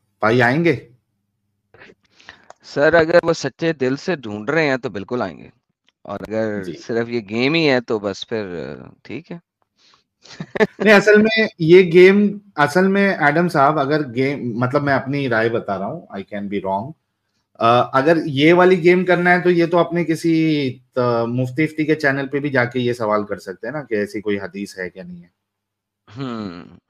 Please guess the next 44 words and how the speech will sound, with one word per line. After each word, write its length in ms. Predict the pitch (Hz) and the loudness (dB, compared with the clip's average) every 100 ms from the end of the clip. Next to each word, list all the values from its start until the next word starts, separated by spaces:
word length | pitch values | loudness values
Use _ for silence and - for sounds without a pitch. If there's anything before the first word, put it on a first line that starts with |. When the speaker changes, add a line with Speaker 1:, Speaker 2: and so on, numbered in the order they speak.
| _ | _
Speaker 2:
हम्म। 220 | 92 90 107 _ _ _ 208 | -18 -18 -20 _ _ _ -6
Speaker 1:
है 140 | 151 135 | -2 0
ना? 320 | 120 - - 320 | 0 -2 -8 -4
Speaker 2:
या। 100 | 349 _ _ _ | -4 _ _ _
Speaker 1:
तो 240 | 117 117 110 _ _ - | 2 2 2 _ _ -8
यहाँ 240 | 117 123 | 0 2
Speaker 2:
या। 60 | 147 | 4
Speaker 1:
पे 140 | 156 | 2
sense 340 | 156 151 151 - | 0 -2 -2 -4
नहीं 120 | 151 | -4
बनता 340 | 110 101 92 87 | -2 -4 -4 -8
है। 160 | - _ _ _ _ _ _ _ _ _ _ _ _ _ _ _ _ _ _ _ _ _ _ _ _ _ _ _ _ - - - | -10 _ _ _ _ _ _ _ _ _ _ _ _ _ _ _ _ _ _ _ _ _ _ _ _ _ _ _ _ -20 -20 2
Speaker 2:
असल 240 | 160 185 | 4 6
में 100 | 262 | 6
बात 220 | 208 185 254 | 8 6 8
ये 60 | |
है 60 | 254 | 6
सर, 140 | 285 | 6
last 400 | 254 160 190 - | 8 8 8 6
words 200 | 226 226 | 4 6
of 120 | 233 | 4
Muhammad 340 | 220 180 175 185 | 6 4 4 -2
किसी 240 | 180 208 | -4 -6
माई 340 | 185 160 147 160 | -6 0 2 4
के 120 | 185 | 6
लाल 160 | 170 | 6
को 100 | 170 | 4
पता 180 | 147 135 | -2 -2
ही 80 | 147 | -2
नहीं, 120 | 139 | -4
हर 200 | 120 147 | 0 0
बंदे 260 | 165 160 165 | 0 -2 0
ने 80 | 165 | -2
अपनी 200 | 143 160 | -4 -4
मर्जी 340 | 143 123 147 | -4 -6 -8
से 160 | 156 139 | -4 -2
एक 120 | 135 | -2
हदीस 220 | 104 110 | -8 -2
लिख 40 | 123 | 2
ली 60 | |
Speaker 1:
अलग-अलग 280 | 131 127 120 | 4 4 2
Speaker 2:
है। 60 | 113 | 0
Speaker 1:
किया 300 | - 92 87 | -4 -6 -6
है। 260 | 82 _ | -8 _